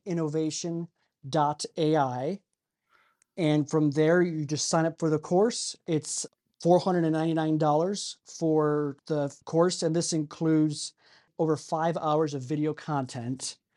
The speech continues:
includes a library of prompts that you'll see in the examples that I've done,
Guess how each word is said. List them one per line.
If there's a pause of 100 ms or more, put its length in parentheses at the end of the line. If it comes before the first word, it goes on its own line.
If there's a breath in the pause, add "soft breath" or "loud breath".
(440)
includes
a
library
of
prompts
that
you'll
see
in
the
examples
that
I've
done,